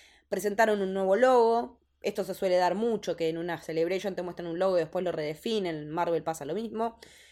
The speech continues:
"Ya hay cuatro episodios terminados", dijo Katy Kennedy, que los amó, y que el tono, dijo Leslie Headland, "es una mezcla entre Frozen y Kill Bill". ¿Qué puede salir de esa mezcla? No sé, pero me llama la atención y me encantaría ver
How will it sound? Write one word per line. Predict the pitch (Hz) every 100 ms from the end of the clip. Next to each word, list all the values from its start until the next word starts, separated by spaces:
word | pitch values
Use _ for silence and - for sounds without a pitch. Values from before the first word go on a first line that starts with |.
| _
"Ya | - 277
hay | -
cuatro | - 285 277
episodios | 262 220 233 226
terminados", | - 190 220 247 254
dijo | 220 -
Katy | 190 196 214
Kennedy, | 262 269 277 294 311 -
que | 185
los | 180 -
amó, | 202 247 294 339 - _ _
y | - 196
que | 202
el | 214 208
tono, | 320 349 349 254 180 160 _ _
dijo | 180 214 220
Leslie | 220 226 208
Headland, | 254 262 - 240 180 160 _ _ -
"es | 262
una | 262
mezcla | 254 269 254
entre | 208 202
Frozen | 262 254 269 262
y | 220 196
Kill | 233 226
Bill". | 196 202 156 127 _ _ _ _ _ _ _ _ _ -
¿Qué | 427
puede | - 523 392
salir | - 247 311
de | 302
esa | 240
mezcla? | 262 330 359 320 202 175 - _
No | 208 262 330
sé, | - 320 427
pero | 240 220
me | 214
llama | - 262 262
la | 208
atención | 196 196 240 262
y | 254
me | 208
encantaría | 190 180 170 170 170 139 117 - _
ver | 156 156 156 -